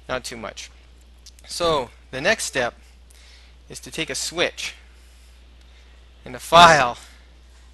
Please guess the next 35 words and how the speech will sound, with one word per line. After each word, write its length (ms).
and 140
file 600
off 120
the 100
nickel 380
plating 420
on 120
that 180
switch. 520
Just 220
a 40
few 200
passes 500
is 140
all 180
it 100
takes. 500
Get 120
it 80
nice 260
and 120
clean. 460
I 40
have 120
to 100
do 200
this 180
so 160
that 160
the 60
solder 340
sticks 320
to 160
it 100
nice, 480